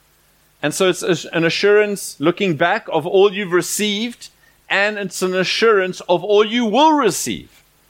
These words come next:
'cause hope is future, isn't it? And so it's all that you will receive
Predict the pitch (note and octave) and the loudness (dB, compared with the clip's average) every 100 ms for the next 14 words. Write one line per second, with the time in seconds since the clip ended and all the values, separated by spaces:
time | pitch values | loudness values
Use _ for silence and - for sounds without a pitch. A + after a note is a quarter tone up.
0 | _ C#3 G#2+ - E3+ F3 E3 C3 - G3+ | _ -4 -2 0 -2 0 -6 -6 -6 -8
1 | G3 - - - _ - A#2+ B2 - - | -8 -8 -12 -12 _ -10 -8 -8 -10 -16
2 | - _ _ _ _ _ - C#3 C3+ D#3 | -20 _ _ _ _ _ -8 -6 0 2
3 | D3 D3+ - - - F#3 G#3 A#3 A3 G3 | 4 2 -6 -12 0 4 6 4 0 -8
4 | F#3+ F#3 F3 D#3+ - D#3 D#3+ D3+ | -4 0 2 0 0 0 0 -2